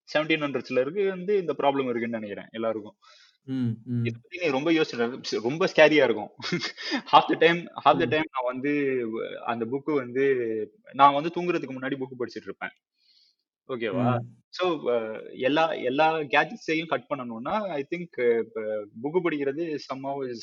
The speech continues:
Speaker 1: still okay. And then, uh, நம்ம புக் படிச்சா mostly it puts us to sleep இல்ல?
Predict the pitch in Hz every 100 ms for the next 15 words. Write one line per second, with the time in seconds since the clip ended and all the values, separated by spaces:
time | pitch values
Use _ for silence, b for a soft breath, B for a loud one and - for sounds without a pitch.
0 | - 143 131 120 156 165 139 131 143 143
1 | 123 117 110 107 104 107 110 110 117 113
2 | 139 139 131 151 139 131 - 135 - 139
3 | - - 127 - 120 127 120 101 101 120